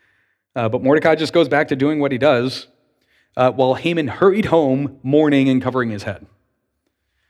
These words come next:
Now, this is the second instance in which we actually see people mourning and covering their head. Uh, Mordecai, um, actually was doing this when he was mourning that the, uh, the plot to kill the Jewish people was actually announced and decreed.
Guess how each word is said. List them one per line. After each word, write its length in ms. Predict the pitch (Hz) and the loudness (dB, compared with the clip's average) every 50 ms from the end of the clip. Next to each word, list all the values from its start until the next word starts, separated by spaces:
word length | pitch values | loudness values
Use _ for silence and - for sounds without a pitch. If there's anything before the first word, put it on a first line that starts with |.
| _ _ _ _ _ _ _ _ - | _ _ _ _ _ _ _ _ -2
Now, 160 | 139 131 117 | 0 0 2
this 160 | 117 147 151 | 2 2 2
is 140 | 143 135 131 | 2 0 0
the 260 | 139 131 127 127 120 | 0 0 0 -2 -6
second 400 | - - - 160 160 - 160 131 151 | -10 -6 -6 -4 -4 -4 -6 -4 -4
instance 480 | 139 143 - - 175 180 180 - - | -4 -6 -4 -4 -4 -4 -4 -4 -2
in 100 | 135 127 | -2 0
which 180 | 131 135 - - | 0 -2 -2 -2
we 100 | 131 120 | -2 -2
actually 220 | 123 - 135 120 | 0 -2 -4 -6
see 180 | - - 127 117 | -4 -4 -4 -4
people 260 | - 131 117 120 120 | -4 -4 -6 -4 -6
mourning 500 | 113 107 113 120 117 110 104 110 120 120 | -6 -4 -4 -4 -4 -2 -2 -2 -4 -4
and 80 | 110 101 | -6 -4
covering 360 | - 113 107 110 104 101 101 | -6 -4 -4 -4 -6 -6 -8
their 120 | 98 98 95 | -8 -10 -10
head. 440 | - - 101 92 90 95 107 107 104 - _ - | -8 -6 -6 -6 -6 -6 -8 -8 -10 -12 _ -6
Uh, 200 | 107 104 104 101 104 | -4 -4 -4 -4 -6
Mordecai, 720 | 101 101 120 131 135 123 - 123 117 113 110 110 110 110 107 - _ _ _ _ _ | -6 -4 -2 -2 -2 -2 0 0 2 2 2 2 0 -2 -4 -8 _ _ _ _ _
um, 320 | 113 107 101 101 101 101 - | -6 -4 -4 -4 -4 -4 -4
actually 300 | 110 113 117 - 120 104 | -4 -4 -4 -6 -8 -8
was 160 | 101 95 95 | -8 -10 -6
doing 240 | - 110 107 104 104 | -6 -4 -4 -4 -4
this 240 | 110 127 131 - - | -4 -6 -6 -6 -8
when 100 | 113 107 | -6 -6
he 80 | 107 | -6
was 160 | 110 104 98 | -6 -6 -6
mourning 540 | 101 104 107 113 120 117 110 104 110 123 131 - 113 | -6 -4 -4 -4 -2 -2 -2 -2 -4 -4 -6 -6 -4
that 320 | 110 110 107 - - 107 | -4 -4 -4 -6 -10 -8
the, 280 | - 113 107 107 104 101 | -6 -4 -4 -2 -2 -2
uh, 160 | 98 98 98 | -2 -4 -4
the 120 | 98 107 | -6 -8
plot 260 | 98 - - 120 113 - | -10 -6 -6 -6 -6 -6
to 40 | - | -8
kill 180 | - - 127 | -6 -4 -4
the 80 | 110 113 | -4 -6
Jewish 300 | 104 113 113 110 104 - | -8 -8 -8 -8 -10 -10
people 260 | - 117 107 113 107 | -10 -10 -8 -6 -8
was 140 | 104 98 107 | -8 -6 -6
actually 260 | 104 98 - 101 98 | -8 -8 -8 -12 -12
announced 380 | 92 98 98 95 95 98 - - | -10 -10 -12 -12 -14 -16 -18 -14
and 140 | 101 95 92 | -14 -14 -14
decreed. 420 | 104 - - 90 82 78 - | -16 -18 -20 -20 -20 -20 -20